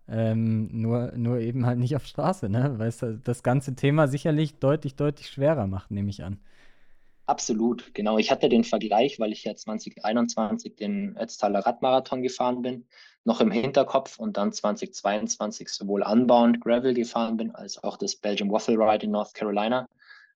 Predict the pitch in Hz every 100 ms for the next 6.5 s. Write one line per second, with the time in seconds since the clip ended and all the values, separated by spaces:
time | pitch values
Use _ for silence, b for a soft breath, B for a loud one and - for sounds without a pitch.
0 | - 107 - 127 120 120 117 - 113 -
1 | - 127 - 120 - 117 107 104 113 95
2 | 95 92 92 101 98 - 104 104 117 135
3 | 123 117 113 104 101 - 117 151 - 113
4 | 101 101 104 101 - 135 123 110 104 98
5 | - 104 101 - - 87 104 131 143 -
6 | 127 143 - 151